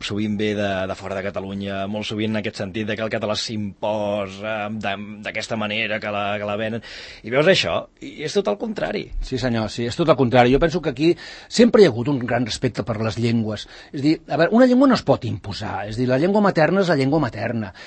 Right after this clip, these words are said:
Speaker 2: Nosaltres podem, a veure, he-, he-, hem de fer que la gent aprengui el català, evidentment, perquè és la llengua del país, és la llengua en què nosaltres hem nascut, la que han parlat amb els nostres pares i els nostres avis,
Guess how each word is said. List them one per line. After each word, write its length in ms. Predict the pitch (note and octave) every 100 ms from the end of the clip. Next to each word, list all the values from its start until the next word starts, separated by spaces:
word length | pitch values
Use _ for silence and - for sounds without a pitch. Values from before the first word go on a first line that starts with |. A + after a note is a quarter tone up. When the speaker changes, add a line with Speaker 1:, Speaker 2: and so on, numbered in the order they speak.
| -
Speaker 2:
Nosaltres 300 | B2+ C#3 G3+ -
podem, 360 | F3 E3 F#3 G3 -
a 100 | B2
veure, 120 | C#3 G#2
he-, 160 | B2+ F3 -
he-, 80 | D#3+ - - - _
hem 140 | - G3+ A3+
de 60 |
fer 140 | G3 F3+
que 80 | G#3+
la 80 | F#3
gent 220 | C3+ C#3 C#3+ C#3
aprengui 320 | C3+ C#3+ B2+
el 60 | A#2+
català, 380 | A2 A#2 D3 G#3
evidentment, 480 | E3 A#2 A2+ D3 G3+
perquè 180 | D3 B2+
és 80 | A2+
la 80 |
llengua 300 | A#2+ B2+ A#2 A#2
del 140 | A2
país, 300 | - D3+ G3+
és 80 | E3
la 80 | B2 B2
llengua 160 | B2
en 60 | A#2
què 40 | A#2
nosaltres 240 | A#2 G2
hem 80 | A2+
nascut, 420 | G#2+ - C#3+ F3
la 140 | D#3 A#2+
que 80 | A#2
han 480 | A2 - - C3
parlat 300 | A#2+ C3 A#2+
amb 80 | A#2
els 80 | A#2
nostres 240 | A2+ A#2+ -
pares 260 | B2 A#2
i 60 | A#2+
els 60 | A#2
nostres 240 | - G#2+
avis, 320 | A2 B2 F3